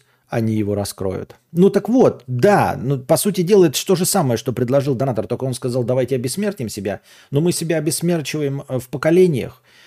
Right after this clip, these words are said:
и для этого не нужно придумывать. То есть мы и так этим занимаемся. Размножаемся по-, и продолжаем, э,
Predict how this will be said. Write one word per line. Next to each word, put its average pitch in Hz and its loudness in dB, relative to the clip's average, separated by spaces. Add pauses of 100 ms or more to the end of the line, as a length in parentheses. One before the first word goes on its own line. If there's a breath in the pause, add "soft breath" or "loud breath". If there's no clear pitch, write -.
(280 loud breath)
и 131 0
для 160 2
этого 156 -2
не 156 2
нужно 165 2
придумывать. 117 -2
То 110 -6
есть 104 -6
мы 143 2
и - -2
так 151 -2
этим 117 -6
занимаемся. 104 -6 (420)
Размножаемся 127 -2
по-, 101 -10
и 107 -8
продолжаем, 117 -4 (180 loud breath)
э, 110 -2